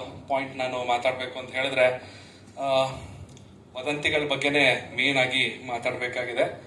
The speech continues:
ಅದಕ್ಕಿಂತ ಮುಂಚೆ, ಆ, ನಿವಿ, ಆ, ಅವ್ರ ಮಾತನ್ನ ಆ-, ಆಡಾದ್ಮೇಲೆ ನಾನು ಮಿಕ್ಕಿದೊಂದಷ್ಟು ಪಾಯಿಂಟ್ಸ್‌ಗಳನ್ನ ಮಾತಾಡ್ತೀನಿ.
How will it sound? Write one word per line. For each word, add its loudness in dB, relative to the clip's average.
ಅದಕ್ಕಿಂತ -2
ಮುಂಚೆ, 4
ಆ, 6
ನಿವಿ, 4
ಆ, 0
ಅವ್ರ 4
ಮಾತನ್ನ 4
ಆ-, 2
ಆಡಾದ್ಮೇಲೆ 4
ನಾನು 0
ಮಿಕ್ಕಿದೊಂದಷ್ಟು -8
ಪಾಯಿಂಟ್ಸ್‌ಗಳನ್ನ -6
ಮಾತಾಡ್ತೀನಿ. -12